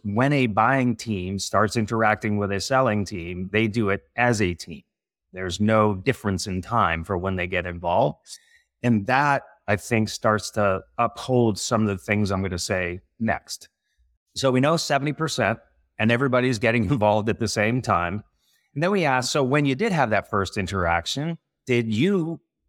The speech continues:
initiate that interaction, or was that initiated by a seller, you responded to something?" This number surprised me. Eighty-three percent of the time, buyers said that they initiated the interaction. So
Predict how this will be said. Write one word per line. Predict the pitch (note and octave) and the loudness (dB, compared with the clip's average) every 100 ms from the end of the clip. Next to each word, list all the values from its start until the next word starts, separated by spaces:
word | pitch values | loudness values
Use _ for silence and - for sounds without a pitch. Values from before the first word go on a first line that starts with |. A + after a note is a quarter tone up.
| - | -2
initiate | B2+ D3+ D#3+ D3 G#2+ G#2 | 0 2 0 0 0 -2
that | G#2 F#2+ | 0 0
interaction, | F#2+ G2 G2 E2+ F2+ C3+ C#3 | 0 -4 -2 0 0 -4 -2
or | D#3 | 0
was | D3+ | 2
that | D3 C#3 | 2 2
initiated | C3 B2 A#2+ A2 G#2 | 2 2 0 0 -2
by | F#2 G2 F#2+ | 0 2 0
a | |
seller, | F#2 F#2+ F#2 | -2 -2 -2
you | F2+ F2+ | -2 -4
responded | F2 E2 - F2+ F2+ E2 | -4 -6 0 0 2 -2
to | D#2+ | -6
something?" | - D#2 - D2+ B1 _ _ _ _ _ _ _ _ | -6 -8 -8 -12 -12 _ _ _ _ _ _ _ _
This | G#2+ A2+ A#2+ | -2 0 2
number | A2+ G#2+ F#2+ | 2 2 2
surprised | F2 F2+ G2+ F2+ E2+ - | -2 -4 0 0 0 -6
me. | B1+ A1+ _ _ _ | -16 -18 _ _ _
Eighty-three | C3+ D3 D#3 B2+ B2+ B2+ | 0 2 0 0 -2 0
percent | A2+ F#2 G2+ F2+ | -2 -2 -2 -4
of | E2+ | -6
the | F2 | -10
time, | - D#3 A#2+ G2+ G2 G2 _ - | -2 2 4 2 0 -2 _ -2
buyers | G2 G2+ G2+ | 0 2 -2
said | - G2 F2+ F2+ | -4 -2 -2 -2
that | - - _ | -12 -16 _
they | A#2+ B2+ A#2+ G#2 | 2 2 0 -2
initiated | G2 C3+ F3+ - A2+ G#2 G2 F#2+ A2 | 0 2 0 0 2 2 0 -2 -4
the | G2+ | -4
interaction. | F#2+ G#2 F2 D2+ D2 - _ _ _ _ _ _ _ _ _ _ | -2 -2 -2 -2 -6 -14 _ _ _ _ _ _ _ _ _ _
So | - C3+ A2 | -2 2 2